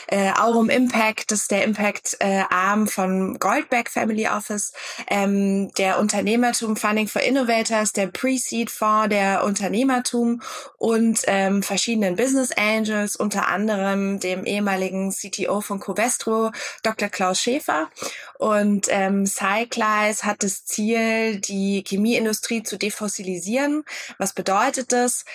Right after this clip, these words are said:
Ähm, ganz konkret, in der Chemieindustrie braucht man Synthesegas und heute wird Synthesegas hauptsächlich aus fossilen Energieträgern hergestellt.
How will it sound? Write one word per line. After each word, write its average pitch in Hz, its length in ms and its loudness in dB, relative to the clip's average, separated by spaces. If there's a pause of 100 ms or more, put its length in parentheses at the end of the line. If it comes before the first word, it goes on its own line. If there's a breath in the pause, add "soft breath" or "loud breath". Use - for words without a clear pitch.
(200 loud breath)
Ähm, 202 320 2
ganz 202 220 0
konkret, 226 500 -2
in 208 80 -4
der 190 140 0
Chemieindustrie 208 680 0
braucht 202 380 -2
man 202 300 2
Synthesegas 240 1040 0
und 196 340 -2
heute 208 500 0
wird 196 180 -2
Synthesegas 196 800 -2
hauptsächlich 202 500 -4
aus 196 120 -4
fossilen 226 560 -4
Energieträgern 190 640 -2
hergestellt. 220 720 -2